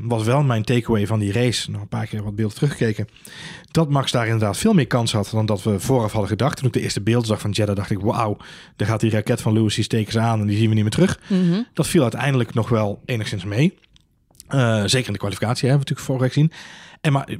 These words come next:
Speaker 1: jeetje, je gaat, je gaat deze race in en dan denk je, "Ja, weet je, die auto is gewoon beter doorontwikkeld." En Lewis Hamilton, die heeft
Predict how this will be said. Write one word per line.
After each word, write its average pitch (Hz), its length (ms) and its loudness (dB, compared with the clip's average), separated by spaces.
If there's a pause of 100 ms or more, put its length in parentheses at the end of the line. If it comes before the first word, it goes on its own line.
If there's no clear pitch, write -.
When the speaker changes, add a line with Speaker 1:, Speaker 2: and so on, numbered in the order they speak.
(320)
Speaker 1:
jeetje, 120 280 0
je 110 60 2
gaat, 113 140 -2
je 110 120 -2
gaat 113 140 0
deze 113 240 2
race 104 280 0
in 101 80 0
en 107 60 0
dan 107 120 2
denk 104 140 0
je, 98 100 -8
"Ja, 95 300 -12
weet 113 160 -6
je, 120 120 -2
die 107 120 -6
auto 123 260 0
is 113 140 0
gewoon 110 220 0
beter 104 200 -2
doorontwikkeld." 101 640 -2
En 107 220 -6 (260)
Lewis 113 220 2
Hamilton, 113 320 0
die 107 140 -2
heeft 110 240 -8